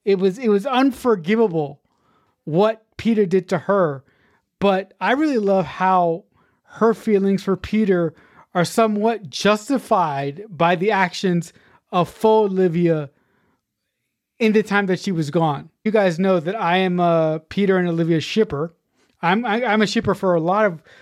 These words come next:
couples in the, you know, in the Bad Robot universe, but Peter and Olivia are tops for me, and I, I completely forgot that little wrinkle. So I really, really enjoyed that. Also, with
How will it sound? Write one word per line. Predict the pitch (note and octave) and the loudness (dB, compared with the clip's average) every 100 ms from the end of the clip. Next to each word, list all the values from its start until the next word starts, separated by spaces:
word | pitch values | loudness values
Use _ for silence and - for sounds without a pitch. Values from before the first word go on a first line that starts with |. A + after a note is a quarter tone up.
| _ | _
couples | - G#3 F3 E3 C#3 - _ _ _ - | -2 -2 0 -4 -4 -12 _ _ _ -2
in | F#3+ F#3 | 2 2
the, | D3 F3+ F3 E3 D#3+ D#3+ A3+ | 2 2 2 2 0 -2 -4
you | A3 G3 | 0 2
know, | F#3 F3 | 2 2
in | |
the | E3 | 0
Bad | F3+ F3+ | 0 0
Robot | F#3 F3+ F3 | 0 0 0
universe, | E3+ F3+ C#3+ C#3 C#3 | 0 0 0 -2 -4
but | - E3 D#3 | -4 -2 -2
Peter | - G3 G3 G#3+ | -6 -2 0 0
and | F#3+ | 0
Olivia | F3 E3+ F3 D#3+ D#3 C#3+ - - - - | 0 2 2 2 0 -2 -12 -20 -12 -2
are | D#3+ | -2
tops | D#3+ - F3+ G#3+ - - | -2 -6 0 0 0 -2
for | F#3 | 0
me, | E3 D#3+ D#3+ | 2 0 0
and | F#3 | -2
I, | G#3 A3 A#3 | -4 -8 -4
I | G#3+ | -2
completely | G#3+ A3 G#3+ A3+ F#3 | 0 0 0 0 0
forgot | E3+ E3+ F3+ F3+ E3+ - - - _ _ | -2 0 2 2 2 -6 -20 -20 _ _
that | G3 A3 | -2 0
little | F#3+ F#3+ D#3+ | 2 2 2
wrinkle. | D#3+ G3 F#3+ D#3 C#3 | 0 0 0 -4 -6
So | C3 - F#3 F3 D#3 D3 _ _ _ _ _ - | -10 -2 2 4 2 -2 _ _ _ _ _ -4
I | F3 | -2
really, | F#3 D#3+ G3+ F#3+ F3+ | -2 0 0 2 -2
really | D#3+ F3+ F3 | 0 0 2
enjoyed | E3+ D3+ E3+ D#3+ C3+ | -2 -2 -2 0 0
that. | F#3+ G3+ | -2 -2
Also, | A3 B3 E4 - A#3+ F#3 D#3 D3+ _ _ _ _ _ _ _ _ _ _ - | 0 0 0 0 2 2 0 -4 _ _ _ _ _ _ _ _ _ _ -6
with | E3 G#3+ G#3+ | 0 2 0